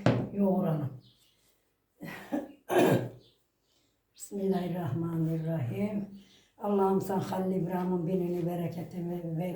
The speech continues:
ocağımıza ya Rabbim. Amin Allah'ım. Biraz bu cıvık olacak. Fazla sert olmayacak. Bu cıvık olacak. İki buçuk bardak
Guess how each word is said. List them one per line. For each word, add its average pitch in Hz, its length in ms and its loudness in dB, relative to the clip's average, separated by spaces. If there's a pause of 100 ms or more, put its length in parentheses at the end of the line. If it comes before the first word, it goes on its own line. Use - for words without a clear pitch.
(100)
ocağımıza 165 720 -4
ya 165 300 0
Rabbim. 190 520 -8
Amin 160 380 -2
Allah'ım. 143 580 -8 (2750)
Biraz 202 320 2
bu 202 120 0
cıvık 190 340 2
olacak. 156 520 0 (1120)
Fazla 190 360 0
sert - 380 -2
olmayacak. 170 800 0
Bu 196 100 0
cıvık 165 320 -2
olacak. 143 600 -10 (1600)
İki 214 240 -2
buçuk 196 360 2
bardak 202 400 4